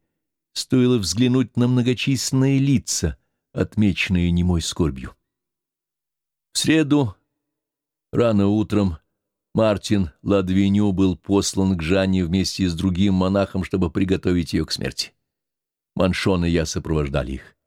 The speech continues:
Для меня это было жестокое испытание.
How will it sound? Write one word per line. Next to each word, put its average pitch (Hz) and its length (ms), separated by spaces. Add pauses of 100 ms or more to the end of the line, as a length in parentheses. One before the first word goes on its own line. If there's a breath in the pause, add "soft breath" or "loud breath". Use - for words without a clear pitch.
(600)
Для - 140
меня 85 280
это 85 160
было 80 180
жестокое 78 640
испытание. 65 600